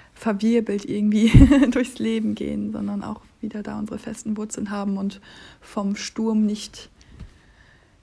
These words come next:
ja, umgeschmissen werden, sag ich jetzt mal. <clears throat>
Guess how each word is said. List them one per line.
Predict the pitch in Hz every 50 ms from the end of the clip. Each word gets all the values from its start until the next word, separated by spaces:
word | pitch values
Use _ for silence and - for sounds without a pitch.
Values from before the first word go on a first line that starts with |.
| _
ja, | - 262 - - -
umgeschmissen | - 247 254 247 220 208 - - 214 202 - - 202 196
werden, | 196 196 190 190 190 196 190
sag | 190 196 196 196
ich | 190 - -
jetzt | - 214 - - -
mal. | 202 202 208 214 226 220 - - - - - - - - - - - - - _ - - - -
<clears throat> | 240 233 - 240 240 208